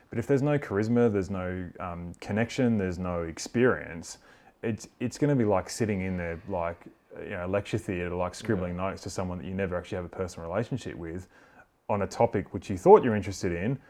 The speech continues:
Speaker 1: but without context or connection, it just lacks, it, it feels dull.
Speaker 2: Yeah, well, we've all done stuff before where, whether it's, like, you know, um, done sort of program or, or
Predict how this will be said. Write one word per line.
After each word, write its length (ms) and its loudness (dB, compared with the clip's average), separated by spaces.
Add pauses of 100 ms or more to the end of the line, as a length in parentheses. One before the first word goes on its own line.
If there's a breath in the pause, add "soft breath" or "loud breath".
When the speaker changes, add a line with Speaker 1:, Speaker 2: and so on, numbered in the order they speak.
(120 loud breath)
Speaker 1:
but 100 -2
without 280 4
context 560 0
or 100 -4
connection, 460 -2
it 140 -6
just 160 -6
lacks, 440 -4 (180)
it, 140 -6
it 60 -6
feels 180 4
dull. 460 4
Speaker 2:
Yeah, 220 4
well, 240 4
we've 80 2
all 120 8
done 300 4
stuff 320 0
before 400 0
where, 320 2 (1500)
whether 280 -2
it's, 400 -8
like, 180 -4
you 40 -6
know, 260 -6 (200)
um, 360 -6
done 160 -6
sort 160 -8
of 80 -10
program 640 0
or, 440 -6
or 220 -10